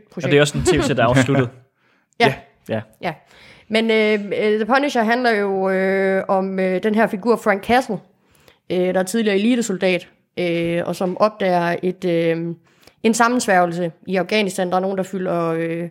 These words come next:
Speaker 1: døde soldaters lig op med, med opium og simpelthen shipper det hjem til U S A. Og det er de hø-,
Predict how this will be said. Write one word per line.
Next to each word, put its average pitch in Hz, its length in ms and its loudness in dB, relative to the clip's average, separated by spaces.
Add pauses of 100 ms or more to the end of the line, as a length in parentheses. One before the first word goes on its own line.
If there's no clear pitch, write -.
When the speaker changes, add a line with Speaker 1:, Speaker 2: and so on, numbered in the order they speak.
(760)
Speaker 1:
døde 220 180 4
soldaters 196 480 0
lig 220 240 0
op 190 200 0
med, 170 600 0 (100)
med 180 160 -2
opium 196 380 0
og 175 80 -2
simpelthen 180 320 -2
shipper 180 240 -4
det 170 60 0
hjem 175 120 -2
til 185 120 -10
U 175 40 -8
S 165 100 -10
A. - 80 -6 (220)
Og 185 220 -2
det 202 80 0
er 196 40 0
de 185 160 -2
hø-, 170 140 -2